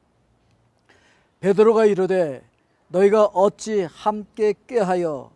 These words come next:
주의 영을 시험하려 하느냐? 보라, 내 남편을 장사하고 오는 사람들의 발이 문 앞에 이르렀으니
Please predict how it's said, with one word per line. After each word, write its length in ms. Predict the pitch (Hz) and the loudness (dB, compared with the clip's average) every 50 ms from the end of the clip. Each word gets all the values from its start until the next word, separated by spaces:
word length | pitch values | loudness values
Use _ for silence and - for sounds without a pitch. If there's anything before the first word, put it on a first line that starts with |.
| _ _ _ | _ _ _
주의 380 | - - 180 190 202 208 208 | -16 -6 0 2 4 6 6
영을 320 | 208 208 202 208 214 208 208 | 4 4 0 -4 -6 -8 -8
시험하려 680 | 190 - - - 254 240 240 220 214 208 190 196 175 | -12 -16 -12 -6 -4 -4 -2 -2 -2 -2 -2 -4 -4
하느냐? 460 | 160 160 156 151 147 143 139 131 113 - _ _ _ _ _ _ _ _ _ | -6 -6 -8 -10 -10 -10 -12 -14 -16 -20 _ _ _ _ _ _ _ _ _
보라, 360 | - 196 202 185 160 139 117 - _ _ _ _ _ _ _ _ _ | -2 0 2 2 0 0 -6 -12 _ _ _ _ _ _ _ _ _
내 300 | _ 165 196 220 220 214 | _ -2 -2 -2 -2 -4
남편을 720 | 180 143 151 165 190 196 160 175 196 202 208 226 220 202 | -6 -8 -8 -6 -8 -8 -8 -8 -8 -8 -6 -6 -6 -6
장사하고 720 | - - 165 180 185 190 - 185 180 180 185 170 196 196 - | -8 -10 -10 -8 -8 -10 -8 -2 -2 -2 -2 -2 -4 -6 -6
오는 280 | 180 175 175 180 180 180 | -6 -8 -8 -8 -8 -10
사람들의 720 | 170 - - 180 170 175 170 170 160 151 170 175 175 165 151 - | -12 -10 -10 -6 -4 -4 -6 -6 -8 -8 -6 -4 -4 -4 -6 -8
발이 460 | - 127 156 160 185 202 170 131 117 - _ _ _ _ _ _ _ _ - | -12 -14 -8 -4 -2 -2 -2 -4 -8 -14 _ _ _ _ _ _ _ _ -16
문 220 | 151 185 208 220 214 | -10 -8 -8 -8 -8
앞에 540 | - 180 180 - _ - 190 196 202 202 202 - _ _ | -6 -6 -6 -6 _ -10 -8 -6 -6 -6 -8 -12 _ _
이르렀으니 720 | 190 202 208 233 233 208 175 - - 160 151 147 135 123 | -8 -8 -6 -4 -2 -2 -2 -4 -6 -12 -14 -14 -16 -18